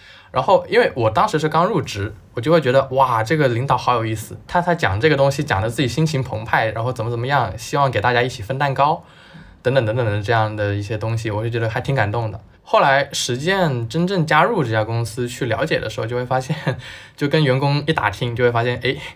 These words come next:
好像他说的东西好像都没有兑现过。<laughs> 或者说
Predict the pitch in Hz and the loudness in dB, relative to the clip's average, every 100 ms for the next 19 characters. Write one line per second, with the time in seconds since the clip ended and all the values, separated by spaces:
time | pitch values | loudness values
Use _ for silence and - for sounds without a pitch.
0 | - - - 127 117 143 131 127 139 156 | -20 -20 -6 -4 2 4 4 2 2 2
1 | 135 135 131 110 127 147 123 147 175 139 | 2 2 0 -2 0 0 0 0 0 -2
2 | - - - - - - - - - 156 | -4 -10 -12 -18 -20 -20 -20 -14 0 2
3 | 131 135 135 | 6 6 4